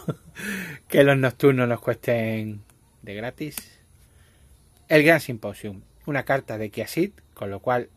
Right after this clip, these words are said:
Var no la puede utilizar, en la sombra granada, en la sombra, pero, eh, teniendo un Kiasit ya en la mesa, sí la podemos utilizar. Buscamos un Kiasit,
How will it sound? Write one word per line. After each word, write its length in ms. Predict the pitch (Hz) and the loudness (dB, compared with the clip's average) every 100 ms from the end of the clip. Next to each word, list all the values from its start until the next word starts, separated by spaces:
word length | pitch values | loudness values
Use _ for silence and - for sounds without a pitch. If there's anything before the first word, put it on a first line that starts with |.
| _ - | _ -12
Var 300 | 104 123 110 | 0 0 0
no 220 | 110 113 | -4 -4
la 160 | 110 104 | -6 -6
puede 180 | 104 | -8
utilizar, 540 | 101 98 95 - 123 175 | -8 -8 -10 -8 -8 -8
en 160 | 156 98 | -12 -12
la 80 | 101 | -10
sombra 280 | - 101 98 | -10 -10 -10
granada, 320 | 95 110 135 | -10 -10 -8
en 80 | 117 | -8
la 100 | 95 | -8
sombra, 360 | 117 123 165 - | -8 -8 -10 -6
pero, 280 | 123 123 - _ _ _ _ - - - - - - - | -4 -4 -10 _ _ _ _ -20 -20 -18 -16 -18 -20 -8
eh, 320 | 131 120 113 | 2 4 4
teniendo 380 | 120 117 117 123 | 0 -2 0 2
un 160 | 120 | 2
Kiasit 320 | 113 117 - 120 | 0 0 2 2
ya 100 | 117 | 2
en 60 | |
la 100 | 117 | 2
mesa, 220 | 131 147 | 0 -2
sí 120 | 139 127 | 0 0
la 120 | 107 | 0
podemos 300 | 104 101 107 | -2 -6 -4
utilizar. 380 | 117 120 143 - - - - _ | -4 -2 -2 -4 -18 -20 -20 _
Buscamos 380 | 147 135 156 156 | -2 4 4 4
un 60 | 156 | 2
Kiasit, 400 | 170 185 254 | 0 2 0